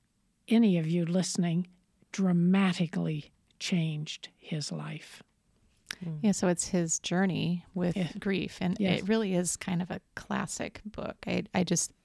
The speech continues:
Speaker 3: I think you follow along in his journey, and you see the choices he's made
Speaker 1: Mm-hmm.
Speaker 3: along the way.
Speaker 1: And I think with the other experience that, uh, I've had in listening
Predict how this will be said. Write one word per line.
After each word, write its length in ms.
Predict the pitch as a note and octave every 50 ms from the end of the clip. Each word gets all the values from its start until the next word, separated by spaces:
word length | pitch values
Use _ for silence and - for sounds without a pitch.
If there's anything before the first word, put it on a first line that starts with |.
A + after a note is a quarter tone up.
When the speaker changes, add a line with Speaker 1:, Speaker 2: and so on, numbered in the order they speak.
| _ _ _
Speaker 3:
I 60 | F#3+
think 280 | E3+ - F#3+ E3+ - -
you 100 | E3+ D#3+
follow 540 | - - - F#3+ F3+ F#3 F#3 G3 F#3+ F#3 F3+
along 320 | E3 D#3 E3+ F3 F3 E3+
in 60 | E3+
his 240 | E3 D#3+ - E3+ -
journey, 480 | - - E3 E3+ E3 D#3+ D#3+ F3 F3+ - - - - - - - - - _ _ _
and 160 | F#3+ F3+ E3+
you 120 | E3 D#3+ -
see 320 | - - - F#3+ F3 F3
the 100 | D3 -
choices 480 | - - - - - - - - E3+ -
he's 220 | - - - -
made 160 | - - -
Speaker 1:
Mm-hmm. 80 | F#3 F#3
Speaker 3:
along 300 | - - - - - -
the 80 | - -
way. 260 | - - - - - - - - - - - - - - - - - -
Speaker 1:
And 120 | A3+ G3+ F#3+
I 180 | F#3+ G#3+ A#3
think 360 | A#3 - - G#3 G3 F3+ - - G3+
with 140 | F#3+ F#3 E3+
the 180 | F#3+ F#3 F#3
other 280 | G3+ G#3+ A3 G#3 F#3+ F3+
experience 800 | F3 E3 - - - - A#3 A#3 A3 G3+ F#3+ F3+ E3 D#3+ - -
that, 380 | - G3+ F3+ F3 - - -
uh, 240 | G3 F3+ F3 E3+ F3 -
I've 180 | F#3+ F3+ F#3 E3
had 400 | - - - G#3+ G3 G3 F#3 F3
in 380 | A3 G#3 F#3 F3+ F3+ F3+ F3 - - - - - - -
listening 680 | - G3 F#3 G3 G#3+ - - - B3 A#3 B3 B3+ C4+